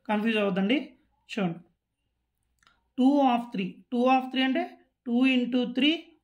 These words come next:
answer is six. So two of three is six. అండర్‌లైన్ చేసుకున్నాం కదా, అండర్‌లైన్ చేసుకోవాలి,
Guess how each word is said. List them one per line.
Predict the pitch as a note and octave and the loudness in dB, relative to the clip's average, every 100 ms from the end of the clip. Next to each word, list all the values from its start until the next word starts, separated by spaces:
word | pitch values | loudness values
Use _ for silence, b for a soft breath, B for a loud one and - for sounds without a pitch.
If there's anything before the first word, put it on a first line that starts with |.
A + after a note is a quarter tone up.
| _ G#3 | _ -6
answer | A3+ A#3 D4 | -4 -2 -2
is | E4 - _ _ _ - A#3+ | -2 -6 _ _ _ -8 -4
six. | - - - _ _ _ _ _ _ _ | -4 -8 -18 _ _ _ _ _ _ _
So | _ - | _ -2
two | A#3 A#3+ | 2 4
of | A#3+ B3 | 4 0
three | A#3+ B3 D#4 | -2 0 -2
is | - - - A3+ | -6 -18 -8 -4
six. | - - _ _ _ _ | -4 -8 _ _ _ _
అండర్‌లైన్ | A3 A3 A#3+ A#3 | -4 0 2 2
చేసుకున్నాం | A#3 A3+ A3+ A3+ | 0 -4 -4 -2
కదా, | A3+ A3 | 0 0
అండర్‌లైన్ | G3+ A3 A3 G#3 | -2 -4 -4 -4
చేసుకోవాలి, | G#3 - F3+ | -4 -4 -4